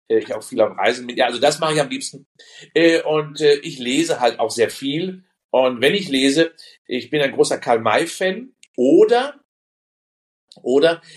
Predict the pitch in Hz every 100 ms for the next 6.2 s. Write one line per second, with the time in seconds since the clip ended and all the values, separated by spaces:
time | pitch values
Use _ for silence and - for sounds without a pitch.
0 | - 131 135 135 - 127 147 147 123 123
1 | 170 - - 113 127 139 139 _ _ -
2 | - 123 120 117 135 - 147 147 139 131
3 | - 110 95 90 - - _ - 107 107
4 | 113 - 135 127 117 123 113 - _ -
5 | 117 139 135 120 110 95 92 - 95 -
6 | _ 90